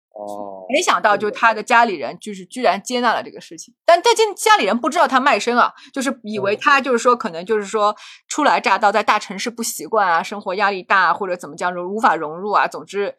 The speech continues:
Speaker 2: 也不敢多问，但是还是无条件地支持了他，就这一点给了他一个，就是很，心理上一个很大很大的力量。
Speaker 1: 是，
Speaker 2: 嗯。
Speaker 1: 是。就是他那个卖了三百多万，然后要去给这个风过生日的时候，其实那个风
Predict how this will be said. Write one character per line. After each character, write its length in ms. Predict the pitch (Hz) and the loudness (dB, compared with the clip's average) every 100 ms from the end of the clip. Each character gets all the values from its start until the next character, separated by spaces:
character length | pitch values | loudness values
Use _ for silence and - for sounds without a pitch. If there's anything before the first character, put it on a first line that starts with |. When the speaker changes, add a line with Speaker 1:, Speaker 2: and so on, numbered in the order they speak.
| _ | _
Speaker 2:
也 120 | - | -8
不 140 | 185 302 | -6 2
敢 180 | 226 185 | 2 4
多 200 | 302 302 | 4 6
问， 280 | 302 240 - _ _ - | 6 4 -2 _ _ 0
但 140 | 226 | 0
是 100 | 220 | 0
还 200 | 180 180 | -2 -2
是 100 | 220 | -2
无 120 | 214 | -6
条 160 | 208 185 | -2 -2
件 120 | 175 | -2
地 80 | 196 | -8
支 140 | 190 | -10
持 160 | 226 - | -12 -12
了 60 | - | -14
他， 120 | - | -14
就 140 | - | -12
这 160 | 208 370 | -8 -4
一 80 | 262 | -4
点 240 | 151 123 | -4 -8
给 100 | 151 | -10
了 80 | 107 | -12
他 200 | - 190 | -10 -12
一 80 | 170 | -14
个， 200 | 170 139 | -16 -18
就 120 | 127 | -20
是 80 | 175 | -20
很， 100 | 185 _ | -20 _
心 180 | - 226 | -14 -12
理 80 | 185 | -10
上 160 | 175 | -12
一 40 | 160 | -12
个 80 | |
很 180 | - - | -14 -10
大 120 | 220 294 | -6 -6
很 120 | 233 | -8
大 100 | 175 | -12
的 100 | 127 | -12
力 160 | 156 | -16
量。 140 | 127 - _ _ _ _ _ _ _ _ | -20 -20 _ _ _ _ _ _ _ _
Speaker 1:
是， 560 | _ - - 120 101 - _ _ 190 | _ -20 -18 -16 -14 -18 _ _ -20
Speaker 2:
嗯。 140 | 180 | -18
Speaker 1:
是。 240 | 110 101 _ _ _ _ _ _ | -18 -18 _ _ _ _ _ _
就 120 | _ 190 | _ -10
是 560 | 185 175 160 147 - _ | -2 0 2 0 -4 _
他 260 | - 170 | -4 -4
那 180 | 170 175 | -4 -6
个 560 | 139 135 120 113 110 - _ _ _ | -2 0 2 0 -2 -6 _ _ _
卖 240 | 180 185 | -4 0
了 120 | 147 131 | 2 0
三 220 | 147 160 | -2 -4
百 140 | 143 | -4
多 160 | 113 123 | -2 -2
万， 240 | 131 117 | 0 -2
然 120 | 120 | -4
后 80 | 131 | -4
要 140 | 151 135 | -2 -4
去 140 | 147 | -6
给 160 | - 104 | -10 -10
这 100 | 123 | -10
个 80 | |
风 220 | 123 147 143 | -10 -12 -4
过 160 | 147 | -4
生 220 | 123 151 165 | -4 -8 -6
日 120 | 139 | -6
的 80 | 110 | -6
时 140 | 110 | -6
候， 180 | 107 110 | -6 -6
其 100 | - | -8
实 120 | 151 | -10
那 120 | 160 | -8
个 120 | 139 | -8
风 340 | 123 156 156 | -8 -8 -8